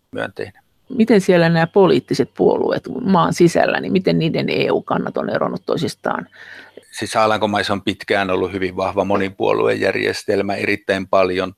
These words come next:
Speaker 1: puolueita, jotka eroaa toisistaan aika monisyisesti. Perinteisesti katolinen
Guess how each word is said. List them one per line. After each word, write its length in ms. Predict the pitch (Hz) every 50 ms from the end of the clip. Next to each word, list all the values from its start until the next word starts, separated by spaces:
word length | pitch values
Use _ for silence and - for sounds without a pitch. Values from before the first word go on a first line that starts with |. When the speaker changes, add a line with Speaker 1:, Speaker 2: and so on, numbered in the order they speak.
| _
Speaker 1:
puolueita, 640 | - 98 95 95 95 95 92 92 90 90 90 - 92
jotka 300 | 92 90 - - - 92
eroaa 520 | 92 90 90 95 101 95 92 92 90 87
toisistaan 720 | - - 95 101 98 - - 98 - - - 107 98 98 95
aika 240 | 95 95 - 101 92
monisyisesti. 880 | 92 92 92 92 92 90 - 101 101 101 98 101 98 - - - - 95 - _ _ _ _ -
Perinteisesti 1120 | - 104 110 120 127 123 117 123 131 120 117 107 - - 113 104 - - - 113 101 - - - - - - - - - _ _ _ -
katolinen 800 | 123 120 123 - 131 120 117 117 113 113 113 110 107 107 110